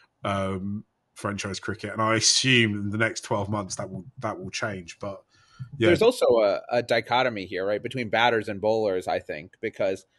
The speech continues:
Speaker 2: the bowlers have gone away and gotten their chances to become match winners by playing overseas. The batters kinda need to be selfish and do that in the international fixtures 'cause they don't get as many opportunities.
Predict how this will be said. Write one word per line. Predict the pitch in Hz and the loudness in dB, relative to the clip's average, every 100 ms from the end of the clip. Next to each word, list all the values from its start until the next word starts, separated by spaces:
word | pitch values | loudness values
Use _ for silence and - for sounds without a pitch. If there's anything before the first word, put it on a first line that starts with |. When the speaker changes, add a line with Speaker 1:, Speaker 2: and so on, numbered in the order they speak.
| - - | -20 -4
Speaker 2:
the | 120 | 0
bowlers | 131 156 170 151 131 - | 4 4 6 4 2 -2
have | - 117 139 117 | -6 0 0 2
gone | 127 127 | 2 2
away | 120 113 110 | 2 2 0
and | 107 | 0
gotten | 104 101 104 | -2 0 -2
their | 101 | -6
chances | - 98 - - | -6 -10 -12 -16
to | 95 | -10
become | 98 - 107 98 95 _ 98 | -12 -8 -8 -8 -12 _ -8
match | 90 85 - | -6 -6 -10
winners | 85 62 - - - _ 104 | -12 -12 -14 -16 -20 _ -4
by | 101 | -4
playing | - 98 95 | -4 -8 -4
overseas. | 98 76 - 80 67 - _ _ _ - - | -4 -6 -10 -10 -12 -14 _ _ _ -16 -4
The | 123 | 0
batters | 143 180 214 196 - | 4 4 6 2 2
kinda | 180 165 151 | 0 0 0
need | 156 147 | -2 -2
to | 123 | -4
be | 113 | -2
selfish | 139 143 143 117 107 - - | 2 2 2 0 -2 -4 -10
and | 120 117 | -10 -6
do | 123 123 | -4 0
that | 117 110 101 | 2 2 0
in | 107 107 | -4 -4
the | 104 98 | -4 -2
international | 110 107 101 101 - 104 | -4 -4 -2 -4 -6 -10
fixtures | 104 - 107 | -10 -10 -8
'cause | - 113 | -6 -2
they | 117 | 0
don't | 117 143 - | 4 4 4
get | 127 110 | 0 0
as | 104 | -2
many | 110 104 98 | -4 -4 -2
opportunities. | 92 92 101 - 95 92 87 85 87 - | -4 -4 -8 -10 -10 -8 -6 -8 -8 -14